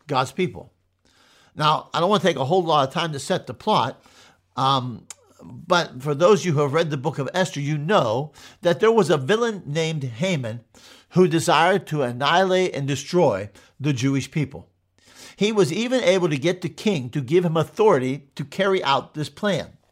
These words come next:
Therefore, there was a decree, decree that was proclaimed, um, for the annihilation of the Jews throughout the Persian kingdom. The command was given, and the decree had the authority of the king,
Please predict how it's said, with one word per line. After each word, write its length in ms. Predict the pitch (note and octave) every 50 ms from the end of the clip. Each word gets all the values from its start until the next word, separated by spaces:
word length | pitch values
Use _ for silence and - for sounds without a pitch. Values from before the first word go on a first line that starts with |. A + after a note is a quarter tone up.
| _ _ _ _ _ - - - - _ _ _
Therefore, 420 | C#3+ F3 G#3+ A#3 A3+ - G3 F3+ D#3+
there 120 | E3+ E3+
was 180 | F3+ E3+ C#3 B2+
a 80 | D3+
decree, 640 | B2 C#3+ C#3 - - - A#3 C4+ A#3+ F3+ C#3 C3 - C#3+
decree 680 | A#2+ D3+ D3 - - A3+ B3 G#3 D3+ C#3 D#3+ E3+ - _ - - _ _ _
that 200 | - D#3+ D3 D3+
was 80 | D#3+ D3+
proclaimed, 880 | - - E3 D3 - - - C4 C4 A3 D#3 B2+ C3 C3+ C#3+ D3 D3+ _ _ _ _ _ _ - - - - _
um, 480 | - C3 C3+ C3+ C3+ C3+ C3+ C3 C3+ -
for 140 | - D3+ D#3+
the 80 | C#3+ C#3
annihilation 800 | B2+ B2 B2 D3+ F3 G#3 A#3+ A3+ G#3 F#3 - - F3 D3+ D3 - _ _
of 220 | - C#3 F3 F#3+
the 80 | G3 G#3
Jews 500 | D3 G#2 A#2+ C#3 C#3+ C3 A#2 G#2+ - - _ _ _ _ _ -
throughout 400 | - C#3 C#3+ C#3 D3+ D#3 - -
the 80 | D3+
Persian 420 | - - C#3+ C#3+ C#3 B2+ A#2 B2+ B2+
kingdom. 380 | - C#3+ C#3 A#2+ F#2+ F#2 F2 - _ _ _ _ _ _ _ _ _ _ _ _ _ _ _ _ _ - - - - -
The 100 | C3 C3
command 400 | - - C3+ B2+ D3 E3 E3+ D#3+
was 140 | D#3+ -
given, 340 | G#2+ E3+ F3 F#3 G3 F3+ - - _ _ _ _ - - - _
and 140 | - F#3 F3+
the 80 | F3 E3+
decree 680 | D#3 F3+ - - - - B3+ C4 A3 E3 C#3 D3+ E3+
had 300 | D3+ A#2 B2+ D3 D#3 D3
the 80 | D3 D3+
authority 520 | C#3+ C3+ C#3 - G3+ A3 A#3 A#3 A3+ G#3+
of 220 | - - D#3+ D3 C3
the 80 | D3+
king, 600 | D3 - - - - A3+ G#3+ D#3+ B2+ B2 B2 B2